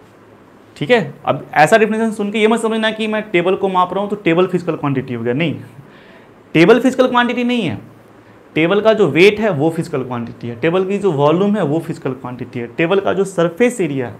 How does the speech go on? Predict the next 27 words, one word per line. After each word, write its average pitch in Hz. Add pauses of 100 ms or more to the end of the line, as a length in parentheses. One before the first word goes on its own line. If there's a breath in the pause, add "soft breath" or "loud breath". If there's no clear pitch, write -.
(420 loud breath)
वो 165
physical 147
quantity 113
है, - (540)
है 135
ना। 233 (260 loud breath)
तो -
physical 180
quantity 180
table 185
नहीं 190
हुआ, 196 (560 loud breath)
Physical 156
क्वां-, 180
physical 151
quantity 175
कौन 170
हुआ? 196
Surface 151
area 156
हुआ, 151 (240)
volume 131
हुआ, 147 (280)
है 139
ना, 196 (260)
Length 156
हुआ, 147